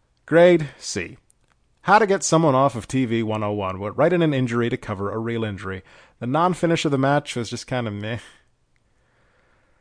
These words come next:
Seth calls out Dean, who appears on the screen again. People are upset about Dean referencing Roman's leukemia. I don't hate it.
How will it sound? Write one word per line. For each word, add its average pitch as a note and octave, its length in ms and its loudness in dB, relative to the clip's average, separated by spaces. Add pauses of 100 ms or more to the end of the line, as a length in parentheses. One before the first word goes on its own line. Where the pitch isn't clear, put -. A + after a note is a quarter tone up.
(120)
Seth F3+ 320 4
calls D3+ 260 6
out C#3 220 6
Dean, E3+ 300 6
who D3 100 6
appears C3+ 320 4
on C3 140 4
the A#2 80 -2
screen C#3+ 280 0
again. C#3+ 280 2
People A3 240 2
are E3 80 6
upset F3+ 280 0
about D3 220 4
Dean D3 220 2
referencing C3+ 420 2
Roman's B2 320 2
leukemia. D3+ 560 2
I F3+ 80 -6
don't G#3+ 140 -2
hate C3 180 0
it. D#3+ 220 -4